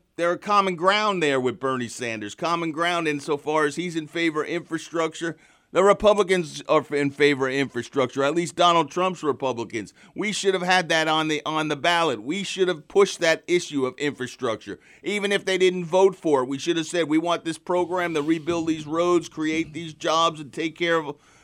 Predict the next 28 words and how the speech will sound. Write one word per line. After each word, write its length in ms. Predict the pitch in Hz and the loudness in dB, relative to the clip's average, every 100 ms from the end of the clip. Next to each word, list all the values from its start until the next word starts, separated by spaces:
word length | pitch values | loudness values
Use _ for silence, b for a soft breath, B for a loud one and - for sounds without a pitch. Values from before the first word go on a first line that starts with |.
| b | b
the 100 | 147 | -4
people 380 | - 190 190 180 | -2 -4 -2 -2
by 240 | 151 151 | 2 2
building 560 | 143 165 214 202 165 139 | 4 6 8 8 2 0
things, 460 | - 135 113 98 | 2 2 0 -6
not 260 | 131 170 139 | -2 -2 0
by 160 | 170 160 | -2 0
sitting 440 | - 180 180 175 | 0 2 2 0
there 200 | 170 165 | 0 0
getting 540 | 135 160 208 190 143 | 2 6 6 6 0
things, 360 | 123 120 113 113 | -2 -4 -4 -6
but 200 | 123 143 | -6 -4
by 160 | 151 151 | -2 -2
building 600 | 127 196 208 175 131 107 | 6 8 8 6 -2 -4
things 320 | 120 117 117 | -6 -6 -8
and 140 | 131 | -6
give 160 | 170 170 | -4 -2
'em 140 | 165 | -4
pride 400 | - 175 190 185 | 2 4 6 4
in 80 | 170 | 2
what 160 | 170 156 | -2 -4
they're 120 | 160 | -4
doing 380 | 156 185 190 175 B B | -2 -2 -4 -8 B B
and 200 | 170 156 | -2 6
build 280 | 185 202 180 | 8 8 6
the 80 | 170 | 0
country 480 | - 196 180 156 | 2 0 0 -4
back." 380 | 101 104 80 - | -2 -4 -6 -10